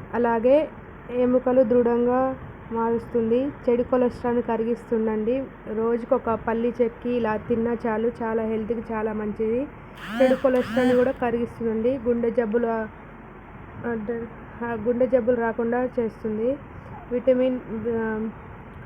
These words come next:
నువ్వుల్లో విటమిన్ బీ వన్, బీ త్రీ, బీ సిక్స్లు అందుతాయి మన హ్యూమన్ బాడీకి. ఇలా చేయండి నువ్వుల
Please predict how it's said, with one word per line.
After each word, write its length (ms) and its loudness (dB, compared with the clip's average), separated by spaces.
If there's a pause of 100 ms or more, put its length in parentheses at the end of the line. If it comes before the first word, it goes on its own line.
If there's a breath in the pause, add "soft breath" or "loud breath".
(320)
నువ్వుల్లో 560 4
విటమిన్ 640 2 (240)
బీ 220 -2
వన్, 280 0
బీ 160 -2
త్రీ, 340 -2 (160)
బీ 180 0
సిక్స్లు 960 -6
అందుతాయి 640 0 (540)
మన 340 -6 (420)
హ్యూమన్ 360 -2
బాడీకి. 680 -4
ఇలా 280 -2 (420)
చేయండి 260 0
నువ్వుల 300 0